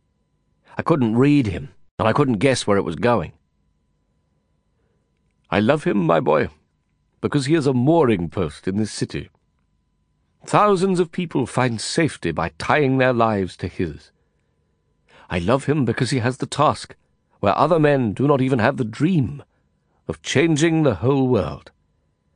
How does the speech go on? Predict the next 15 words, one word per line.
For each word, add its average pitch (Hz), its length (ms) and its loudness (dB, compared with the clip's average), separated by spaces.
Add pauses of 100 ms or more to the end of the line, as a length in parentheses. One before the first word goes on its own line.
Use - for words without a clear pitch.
(1000)
I 98 100 0
worry 156 340 4
that 107 140 -2
he 117 80 2
puts 156 240 -2
too 165 120 0
much 160 200 0
time 151 300 2
and 127 100 0
effort 147 380 -2
and 92 200 -2
money 123 320 2
into - 200 -10
that 85 180 -4
cause, - 420 -4